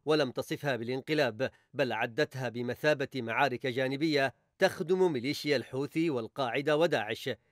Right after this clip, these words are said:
إلا أنها أكدت بوضوح بأن لا بديل عن الحكومة الشرعية، في الوقت الذي شددت فيه على عدم قبولها بأي محاولات لإيجاد واقع جديد في اليمن باستخدام القوة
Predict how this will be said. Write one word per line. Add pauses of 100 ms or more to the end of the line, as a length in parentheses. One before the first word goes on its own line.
(220)
إلا
أنها
أكدت
بوضوح (240)
بأن
لا
بديل
عن
الحكومة
الشرعية، (200)
في
الوقت
الذي
شددت
فيه
على
عدم
قبولها (260)
بأي
محاولات (500)
لإيجاد
واقع
جديد
في
اليمن (240)
باستخدام
القوة